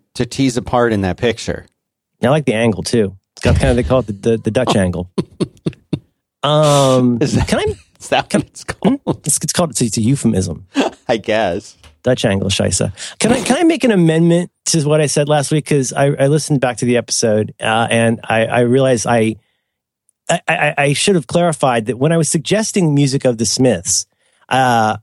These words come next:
Speaker 2: I, I left out a, a very important album. I, I was trying to suggest, like, getting started with the Smiths, like, the stuff that I got started with the Smiths that I think are a good way to get started with, like, what made the Smiths the Smiths in the early days. And so
Speaker 1: Oh,
Speaker 2: I,
Speaker 1: okay.
Speaker 2: I suggested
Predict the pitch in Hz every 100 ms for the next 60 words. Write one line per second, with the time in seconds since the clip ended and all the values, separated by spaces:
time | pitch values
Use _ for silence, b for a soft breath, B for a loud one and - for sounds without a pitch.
0 | _ 127 139 123 147 - 120 107 107 113
1 | 101 120 110 - 98 135 170 90 - -
2 | 147 151 233 - 196 170 151 135 131 113
3 | 117 90 139 123 - - 117 110 98 95
4 | 98 - 90 - - 120 - B - 185
5 | 156 147 143 151 139 - 113 104 - -
6 | 110 - 120 104 131 123 113 92 120 104
7 | 101 95 107 - 110 107 98 101 110 101
8 | - B B 135 147 127 110 110 110 92
9 | - - 101 - 98 117 110 95 90 135
10 | 131 104 101 107 - 73 B 156 156 143
11 | 139 - 120